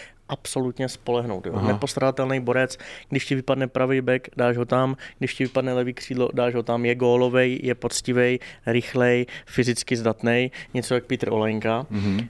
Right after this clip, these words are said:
Speaker 1: Narodilo se mu dítě, teď chyběl v nějakých zápasech a já
Speaker 2: V Ženevě
Speaker 1: cítím,
Speaker 2: nehrál.
Speaker 1: v Ženevě nehrál a já cítím, že v neděli bude jednak v základní sestavě a že se mu to povede.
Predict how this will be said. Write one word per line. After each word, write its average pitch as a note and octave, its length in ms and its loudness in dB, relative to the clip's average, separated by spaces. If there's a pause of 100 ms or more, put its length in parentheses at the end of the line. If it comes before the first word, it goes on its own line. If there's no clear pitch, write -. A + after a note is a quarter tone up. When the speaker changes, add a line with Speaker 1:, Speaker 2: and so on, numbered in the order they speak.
(180)
Speaker 1:
Narodilo A#2+ 380 2
se A2+ 140 -8
mu F2 120 -10
dítě, C3+ 560 0
teď G#2+ 180 -8
chyběl D3 300 -2
v C3+ 40 -2
nějakých A#2 340 -2
zápasech A#2+ 680 0
a - 60 -2
já A2+ 220 2
Speaker 2:
V - 40 -6
Ženevě C#3 240 4 (100)
Speaker 1:
cítím, A2+ 80 4
Speaker 2:
nehrál. A#2+ 300 -2 (220)
Speaker 1:
v - 40 -6
Ženevě G#2+ 280 0
nehrál B2 440 4
a - 60 0
já G2+ 100 0
cítím, A#2+ 380 -4
že A2+ 80 2
v A2 40 0
neděli A2+ 520 2 (360)
bude A2+ 320 4
jednak A2+ 260 4
v A#2 40 -6
základní A2 400 2
sestavě G#2 380 0
a A2+ 140 2
že A2 100 -2
se - 140 -2
mu G#2+ 140 -2
to A2 120 -4
povede. G2+ 420 -2